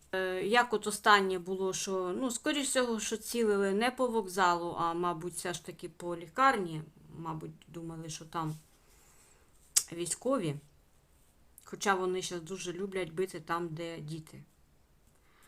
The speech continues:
Ну, в мене нема по цьому коментарів, тому що це і так зрозуміло, що це не люди. По загиблим, по травмованим,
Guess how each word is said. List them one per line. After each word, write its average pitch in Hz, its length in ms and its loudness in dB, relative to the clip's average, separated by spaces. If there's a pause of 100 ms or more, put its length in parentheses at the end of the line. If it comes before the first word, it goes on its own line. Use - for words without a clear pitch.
(240)
Ну, 202 280 -2 (1700)
в 190 60 -4
мене 214 240 6
нема 208 300 4
по - 140 -10
цьому 156 380 -6 (340)
коментарів, 180 600 -2
тому 170 260 -10
що 160 240 -8 (300)
це - 160 -8
і - 20 -6
так 170 240 -6
зрозуміло, 165 640 -4
що 151 160 -12
це 165 340 -8
не 175 140 -2
люди. 156 340 -6 (1120)
По 262 440 6 (340)
загиблим, 202 1000 2 (540)
по 196 240 0
травмованим, 180 1120 -2